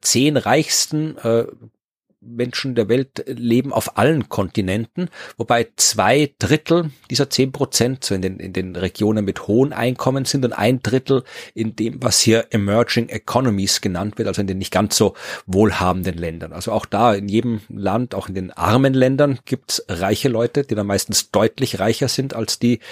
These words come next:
äh, mehrheitlich Armen. Und ja, die machen halt dann auch das, was die Reichen anderswo machen, nämlich mehr C O zwei und Treibhausgase produzieren als anderswo. Und das ist dann auch ein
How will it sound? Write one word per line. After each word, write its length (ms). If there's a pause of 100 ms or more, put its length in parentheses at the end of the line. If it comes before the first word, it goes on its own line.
(640)
äh, 220 (100)
mehrheitlich 840
Armen. 400
Und 340
ja, 220
die 160
machen 300
halt 220
dann 120
auch 100
das, 240
was 100
die 100
Reichen 240
anderswo 260
machen, 240
nämlich 260
mehr 220
C 160
O 40
zwei 320
und 120
Treibhausgase 520
produzieren 540
als 360
anderswo. 600 (420)
Und 200
das 160
ist 140
dann 80
auch 80
ein 80